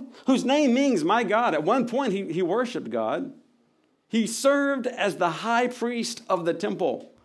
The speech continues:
of the Lord. At the time, it was the tabernacle. The high priest, he's the guy in charge of all religious affairs for the whole country. If anyone wanted a sacrifice for their personal sins, they went to Eli. He was the final voice, right? And yet it says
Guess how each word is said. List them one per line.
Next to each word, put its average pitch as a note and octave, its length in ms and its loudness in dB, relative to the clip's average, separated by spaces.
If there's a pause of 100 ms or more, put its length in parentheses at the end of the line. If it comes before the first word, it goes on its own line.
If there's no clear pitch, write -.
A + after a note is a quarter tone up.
of C3 100 -6
the C#3+ 80 -2
Lord. D3 220 0
At A#2 80 -6
the - 60 -10
time, C#3+ 200 -4
it B2 40 -6
was A2+ 100 -10
the A2+ 40 -10
tabernacle. A2+ 640 -4 (640)
The G3 100 4
high B3 220 2
priest, C4+ 320 -4 (120)
he's D4+ 240 4
the C#4+ 60 -2
guy A#3+ 200 2
in A#3 100 0
charge B3 280 2
of G3+ 60 -2
all C4+ 360 4
religious A#3+ 420 2
affairs G3+ 520 2
for D#3+ 100 -8
the E3 100 0
whole G#3+ 240 2
country. G#3+ 540 -2 (560)
If F#3 140 2
anyone C#4+ 360 4
wanted A3 200 2
a - 20 -6
sacrifice G#3 460 0
for F#3+ 100 -4
their F#3 100 0
personal F#3 340 -2
sins, F3+ 280 0 (220)
they C4+ 100 6
went C#4 260 2
to C4+ 120 0 (120)
Eli. A#3+ 720 2 (640)
He G#3 80 -4
was A#3+ 120 -2
the G3 100 2
final B3+ 640 2
voice, E3+ 560 0
right? F3+ 440 2 (380)
And C#3 160 -2
yet D#3 120 2
it C#3+ 100 -6
says C#3 520 -6